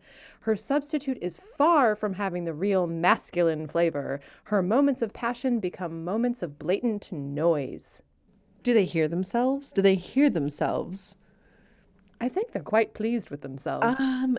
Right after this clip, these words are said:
Speaker 2: it sounds to me, like, tell me if I'm mis-, mishearing this, because flowery language and, and double negatives and whatnot, but it sounds like what he's saying is that in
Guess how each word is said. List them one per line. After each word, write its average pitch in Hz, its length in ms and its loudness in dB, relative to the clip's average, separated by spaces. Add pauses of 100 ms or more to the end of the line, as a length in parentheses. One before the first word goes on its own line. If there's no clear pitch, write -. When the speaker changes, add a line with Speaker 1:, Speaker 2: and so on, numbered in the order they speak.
Speaker 2:
it 240 160 -2
sounds 403 440 2
to - 100 -6
me, 190 300 0
like, 196 280 0
tell 294 160 2
me 349 120 4
if 311 100 2
I'm 190 200 2
mis-, - 360 -2
mishearing 175 720 -2
this, 139 460 -4 (100)
because 165 540 -4 (180)
flowery 175 380 2
language 151 420 -2
and, 139 260 -4
and 156 160 -6
double 147 220 -2
negatives 135 380 -4
and 147 80 -2
whatnot, 139 400 -4
but - 180 2 (1000)
it 208 200 6
sounds 285 580 4
like 294 220 4
what 208 100 4
he's 185 240 -2
saying 147 560 -2 (1800)
is 185 280 2
that 165 360 2 (1300)
in 170 120 -2